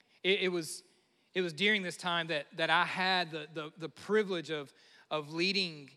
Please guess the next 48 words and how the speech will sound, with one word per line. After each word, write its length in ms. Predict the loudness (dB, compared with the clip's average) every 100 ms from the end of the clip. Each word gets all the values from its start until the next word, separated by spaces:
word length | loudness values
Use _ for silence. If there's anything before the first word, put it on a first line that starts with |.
| _ _ _
some 300 | -10 -8 -4
mission 340 | -2 -2 -4 -6
teams 400 | -6 -6 -8 -8
from 180 | -4
our 140 | -2 -2
home 340 | -4 -6 -6
church 440 | -6 -4 -4 -6 -10
over 240 | -10 -8
there. 340 | -10 -10 -10 -14
And 120 | -14
it 80 | -14
was 100 | -4
during 240 | -4 -2
this 120 | -6
time 300 | -4 0 0
that, 200 | -2 -6
that 200 | -8 -6
God 280 | 0 0 0
developed, 640 | -4 -4 -2 0 -2 -8 -18 -20 -20 -10
um, 320 | -6 -6 -6 -4
our 140 | -4
hearts 560 | -4 2 4 4 0 -8
for 140 | -14
foreign 400 | -8 -6 -6 -6
missions 500 | -6 -8 -8 -12 -12
and 100 | -8
the 100 | -8 -2
urgency 540 | -2 -2 -6 -6 -6
to, 120 | -6 -10 -16 -20 _ _ _ -10
to 100 | 2
have 220 | 4 4
our 100 | 0
yes 360 | 0 -2 -2
on 100 | -6
the 80 | -8
table 320 | -4 -2 0
and 100 | -2
being 180 | -6 -8
ready, 360 | -4 -2 -2 -4
ready 340 | -4 -2 -2
to 60 | -4
go 320 | -4 -2 -2
when 160 | -4 -6
God 240 | -4 -4
says 240 | -4 -4
go. 360 | -2 -2 -2 -6 _ _ _ _ _ _ _ _ _ _ _ _ _ _ -6
It 100 | -6
was 160 | -6